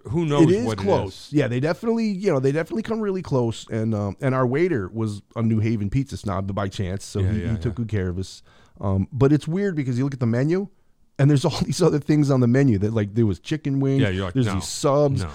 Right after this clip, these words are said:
Speaker 2: there's, there's
Speaker 1: Yeah,
Speaker 2: it.
Speaker 1: yeah.
Speaker 2: And it's like, "Oh, that's cool," but, you know, um,
Speaker 1: Well, here's, here's one. So, because, you know, I see you post this. So Zupardi's get any play with people? 'Cause
Speaker 2: Oh.
Speaker 1: that's got its mom-,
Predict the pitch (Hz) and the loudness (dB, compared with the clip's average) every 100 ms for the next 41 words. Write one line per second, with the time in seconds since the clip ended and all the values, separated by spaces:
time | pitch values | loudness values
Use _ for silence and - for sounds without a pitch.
0 | - - 113 110 101 107 120 127 127 - | -14 -4 0 0 0 -2 0 0 -2 -8
1 | - 90 80 - 135 135 120 120 - 294 | -18 -16 -8 -2 0 0 -2 -6 -6 -8
2 | 285 214 226 - - 196 104 98 - 117 | -8 -8 -8 -12 -6 -4 -4 -6 -6 -6
3 | 95 101 - 101 98 98 98 - - - | -6 -8 -12 -10 -8 -6 -8 -12 -20 -18
4 | - - 131 127 - 143 175 160 - - | -18 -4 -2 0 -2 -8 -8 -8 -14 -14
5 | 160 131 92 101 127 - 107 101 101 - | -14 -14 -14 -12 -14 -14 -14 -14 -16 -14
6 | 90 110 107 87 101 90 104 101 - 101 | -10 -8 -6 -8 -10 -14 -16 -10 -8 -8
7 | 95 95 - _ _ - 123 104 104 - | -10 -18 -18 _ _ -6 -4 -2 -4 -4
8 | 107 104 143 131 151 156 160 151 - 151 | -4 -4 -6 -8 -8 -6 -8 -10 -10 -8
9 | 185 - _ 123 120 160 165 110 123 127 | -8 -14 _ -10 -6 -8 -6 0 4 4
10 | 127 139 165 - 151 101 - 98 95 | 2 -6 -8 -6 -4 -6 -6 -6 -6